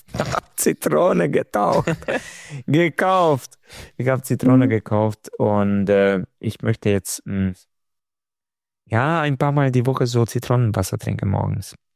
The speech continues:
Speaker 2: Okay.
Speaker 1: Auf leerem Magen.
Speaker 2: Trend,
Speaker 1: Und dann,
Speaker 2: Trendgetränk.
Speaker 1: äh, ja, ja.
Speaker 2: Hast du
Speaker 1: Aber wie sind die
Speaker 2: deine
Speaker 1: eigentlich?
Speaker 2: Hemden
Speaker 1: In der
Speaker 2: gewaschen,
Speaker 1: Zitrone
Speaker 2: Tanzhemden
Speaker 1: rein.
Speaker 2: damals?
Speaker 1: Jetzt gerade.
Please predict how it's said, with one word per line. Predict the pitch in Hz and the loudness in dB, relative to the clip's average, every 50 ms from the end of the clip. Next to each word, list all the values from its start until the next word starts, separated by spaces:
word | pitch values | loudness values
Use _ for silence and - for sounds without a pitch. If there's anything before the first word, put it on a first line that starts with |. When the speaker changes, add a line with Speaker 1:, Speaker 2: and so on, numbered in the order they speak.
| - - | -4 -2
Speaker 2:
Okay. | 120 127 - 143 123 117 170 202 | -2 0 0 0 -2 0 -2 -2
Speaker 1:
Auf | - 98 - | -2 -2 0
leerem | 113 107 107 101 101 | 2 2 2 4 4
Magen. | 98 98 101 101 101 92 101 95 92 - _ _ _ _ _ _ _ _ _ _ _ _ _ _ _ _ _ _ _ _ _ _ - | 4 4 4 4 2 2 2 0 0 -2 _ _ _ _ _ _ _ _ _ _ _ _ _ _ _ _ _ _ _ _ _ _ -6
Speaker 2:
Trend, | - - 101 101 - 98 | -4 -2 0 0 2 2
Speaker 1:
Und | 104 | 2
dann, | 101 104 104 104 | 2 4 4 2
Speaker 2:
Trendgetränk. | - 147 - 139 101 127 101 98 120 107 101 92 - - _ _ _ _ _ _ _ _ _ _ _ _ _ _ _ _ _ _ - | 2 2 2 2 2 2 2 2 2 2 2 0 -2 -8 _ _ _ _ _ _ _ _ _ _ _ _ _ _ _ _ _ _ -2
Speaker 1:
äh, | 113 113 | 0 2
ja, | 117 113 107 | 2 4 4
ja. | 104 101 101 98 98 104 _ _ _ _ _ _ _ _ _ _ _ _ _ _ - | 4 4 2 2 0 -2 _ _ _ _ _ _ _ _ _ _ _ _ _ _ -8
Speaker 2:
Hast | - 135 135 - - | -6 -6 -6 -6 -4
du | 139 143 | -2 -2
Speaker 1:
Aber | 139 135 135 131 127 123 | 0 2 2 2 2 4
wie | 120 117 | 4 4
sind | 117 117 113 | 4 2 2
die | 110 110 110 | 2 2 2
Speaker 2:
deine | 120 117 | 2 2
Speaker 1:
eigentlich? | 120 123 120 127 117 113 - 127 123 - - - | 0 0 2 0 0 0 0 -2 -2 -2 -2 -2
Speaker 2:
Hemden | 139 156 170 180 202 202 | -2 -2 0 0 0 0
Speaker 1:
In | 185 | 2
der | 175 175 | 2 2
Speaker 2:
gewaschen, | 175 - 107 - 185 - | 2 2 0 0 0 0
Speaker 1:
Zitrone | - 160 160 135 | 0 0 0 2
Speaker 2:
Tanzhemden | 131 113 - 101 101 98 | 2 2 2 2 2 2
Speaker 1:
rein. | 95 175 | 2 2
Speaker 2:
damals? | 165 170 175 185 196 214 269 - - _ _ _ _ _ _ _ _ _ _ _ _ _ _ _ _ _ - - - - - _ _ _ _ _ _ _ _ _ _ _ _ _ _ _ _ _ _ | 2 2 2 2 0 0 -2 -6 -12 _ _ _ _ _ _ _ _ _ _ _ _ _ _ _ _ _ -20 -20 -20 -20 -20 _ _ _ _ _ _ _ _ _ _ _ _ _ _ _ _ _ _
Speaker 1:
Jetzt | - 135 139 110 113 104 | -4 -2 -2 0 0 0
gerade. | 120 117 113 110 104 110 107 98 | 2 2 2 2 2 0 0 0